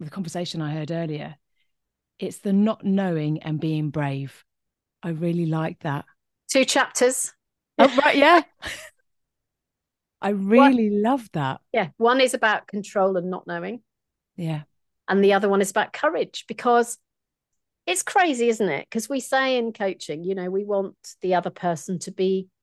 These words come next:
Speaker 2: brave and vulnerable and courageous and all of these things. And then we sit there and we won't be any of those things.
Speaker 1: Mm.
Speaker 2: We've,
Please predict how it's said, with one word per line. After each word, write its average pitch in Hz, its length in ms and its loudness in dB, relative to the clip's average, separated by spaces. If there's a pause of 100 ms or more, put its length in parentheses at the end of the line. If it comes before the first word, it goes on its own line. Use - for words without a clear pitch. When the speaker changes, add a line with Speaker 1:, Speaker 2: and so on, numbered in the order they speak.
Speaker 2:
brave 185 520 0
and 165 240 -6
vulnerable 175 680 -4
and 143 160 -10
courageous 185 800 -4
and 139 100 -12
all 170 160 -8
of 147 60 -10
these 156 240 -10
things. 139 260 -12
And 180 140 2
then 220 140 4
we 240 80 4
sit 311 320 0
there 175 220 4
and 196 120 2
we 240 120 4
won't 254 220 4
be 285 140 2
any 339 220 0
of 339 100 -4
those 330 260 0
things. 453 500 -6 (280)
Speaker 1:
Mm. 170 360 -2 (920)
Speaker 2:
We've, 320 280 -4